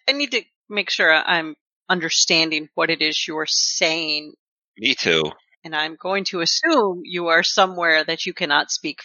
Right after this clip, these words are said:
Speaker 1: freely.
Speaker 2: Yep.
Speaker 1: Are you telling me that Agent Miller is involved in the murder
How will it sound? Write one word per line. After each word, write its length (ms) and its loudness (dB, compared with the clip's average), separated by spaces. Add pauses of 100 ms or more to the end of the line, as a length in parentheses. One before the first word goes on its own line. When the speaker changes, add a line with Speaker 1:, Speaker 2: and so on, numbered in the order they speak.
Speaker 1:
freely. 420 2 (600)
Speaker 2:
Yep. 200 2 (540)
Speaker 1:
Are 140 6
you 260 2
telling 340 2
me 200 -2
that 300 4
Agent 420 -2 (160)
Miller 560 2 (840)
is 680 0 (1040)
involved 800 2
in 160 -4
the 260 -6
murder 500 2